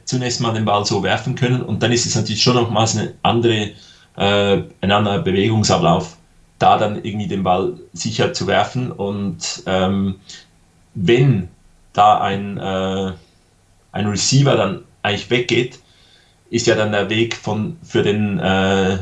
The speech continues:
Rusher eigentlich wieder leichter, um das Ganze zu blocken. Also, ähm, irgendwie, wir haben ja auch die, die Packers gezwungen, alle Maximum Protection zu machen.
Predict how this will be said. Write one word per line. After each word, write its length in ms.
Rusher 400
eigentlich 380
wieder 380
leichter, 580
um 200
das 240
Ganze 320
zu 140
blocken. 500
Also, 280
ähm, 440
irgendwie, 440
wir 180
haben 140
ja 140
auch 80
die, 440
die 120
Packers 420
gezwungen, 760
alle 300
Maximum 560
Protection 640
zu 140
machen. 420